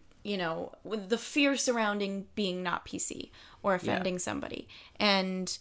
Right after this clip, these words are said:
Speaker 1: you know, that's just feeding the fear culture. And I think it is vital that we continue to talk about this stuff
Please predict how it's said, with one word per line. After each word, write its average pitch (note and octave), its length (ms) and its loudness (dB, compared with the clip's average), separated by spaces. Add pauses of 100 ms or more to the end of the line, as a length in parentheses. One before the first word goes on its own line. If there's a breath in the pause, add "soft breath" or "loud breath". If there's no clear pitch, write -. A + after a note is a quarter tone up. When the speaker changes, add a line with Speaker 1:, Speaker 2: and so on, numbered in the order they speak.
(1200 soft breath)
Speaker 1:
you A#3 140 8
know, A3+ 160 8
that's A#3 400 6
just - 260 2
feeding A3 340 2
the G#3 60 0
fear F#3+ 240 2
culture. F#3+ 560 0 (360 loud breath)
And F3 440 -4 (420 soft breath)
I F#3+ 100 0
think F#3+ 520 -4 (260)
it F#3+ 140 -2
is F#3 220 0 (160)
vital G3+ 760 4
that G3 120 2
we F#3 80 0
continue F3+ 340 -4
to F3 80 -2
talk F3+ 260 0
about E3 240 0
this F3 140 -2
stuff - 440 0